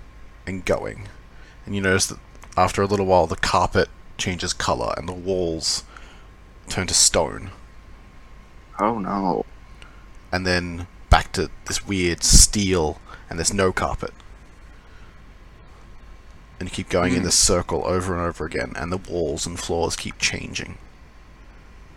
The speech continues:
Speaker 2: Is there a pattern?
Speaker 1: Not really.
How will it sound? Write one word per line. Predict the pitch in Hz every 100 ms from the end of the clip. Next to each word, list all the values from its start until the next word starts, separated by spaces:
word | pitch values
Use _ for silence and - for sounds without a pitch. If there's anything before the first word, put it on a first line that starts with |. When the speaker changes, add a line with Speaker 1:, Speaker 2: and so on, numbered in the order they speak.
| - - -
Speaker 2:
Is | 113 110
there | 117
a | 113
pattern? | - - 95 107 139 185 175 - - - - - -
Speaker 1:
Not | - - -
really. | 85 67 50